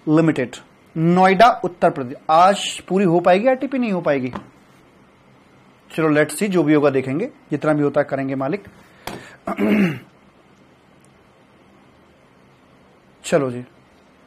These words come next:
तो यहां पर आकर हम लोग बात कर रहे हैं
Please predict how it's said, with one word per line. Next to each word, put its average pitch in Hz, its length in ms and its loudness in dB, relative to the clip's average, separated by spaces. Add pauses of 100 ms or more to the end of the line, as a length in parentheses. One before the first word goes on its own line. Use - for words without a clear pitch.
(520)
तो 135 360 -4 (320)
यहां 170 340 2
पर 202 180 2
आकर 175 280 0
हम 156 180 -6
लोग 151 260 -4
बात 151 260 -2
कर 135 140 -10
रहे 131 240 -8
हैं 165 180 -8